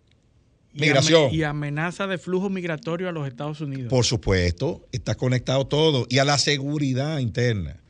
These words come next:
Speaker 2: como la principal amenaza que se han identificado. Entonces, ¿quién estaba aquí hace unas cuantas semanas?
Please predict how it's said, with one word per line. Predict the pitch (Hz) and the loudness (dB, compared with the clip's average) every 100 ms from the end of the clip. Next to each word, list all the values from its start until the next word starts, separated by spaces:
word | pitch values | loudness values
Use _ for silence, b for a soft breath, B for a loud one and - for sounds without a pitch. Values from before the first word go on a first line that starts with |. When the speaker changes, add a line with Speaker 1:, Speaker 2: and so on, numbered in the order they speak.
| b b - | b b -4
Speaker 2:
como | 131 139 | 0 4
la | 131 | 4
principal | 131 135 139 95 120 143 | 4 2 0 2 4 4
amenaza | 180 160 120 147 180 b b - | 2 2 2 2 -2 b b 0
que | 131 | 2
se | 131 | 6
han | 127 | 4
identificado. | 143 127 123 107 85 67 65 - | 2 -2 -4 -6 -6 -8 -10 -12
Entonces, | 101 180 165 143 b b b _ - - - - _ _ _ _ _ _ _ _ _ _ _ _ _ _ _ _ - | -4 -2 0 -4 b b b _ -14 -14 -14 -20 _ _ _ _ _ _ _ _ _ _ _ _ _ _ _ _ -4
¿quién | 240 | 0
estaba | 226 208 | 4 4
aquí | 156 160 147 | 4 2 4
hace | 131 131 110 92 92 - | 4 4 2 0 -4 -4
unas | 123 120 - | -2 -2 -2
cuantas | 110 104 | -2 -2
semanas? | 101 82 65 78 | -6 -6 -8 -12